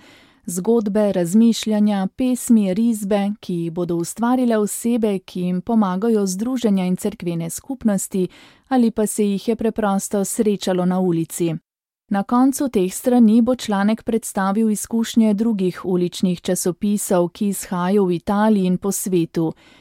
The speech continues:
Zadnja stran bo bralcu približala dva zorna kota na izbrano mesečno temo – duhovni pogled in humoristični.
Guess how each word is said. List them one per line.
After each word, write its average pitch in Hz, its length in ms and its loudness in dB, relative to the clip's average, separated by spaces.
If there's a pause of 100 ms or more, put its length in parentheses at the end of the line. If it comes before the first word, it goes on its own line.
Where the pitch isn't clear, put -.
(220)
Zadnja 185 460 0
stran 196 460 2
bo 185 140 2
bralcu 190 480 0
približala 202 680 0
dva 214 280 2
zorna 220 360 2
kota 233 360 -2
na 214 140 4
izbrano 202 480 0
mesečno 208 580 0
temo – 165 440 0 (220)
duhovni 220 560 2
pogled 226 600 -2
in 247 220 6
humoristični. 196 1040 0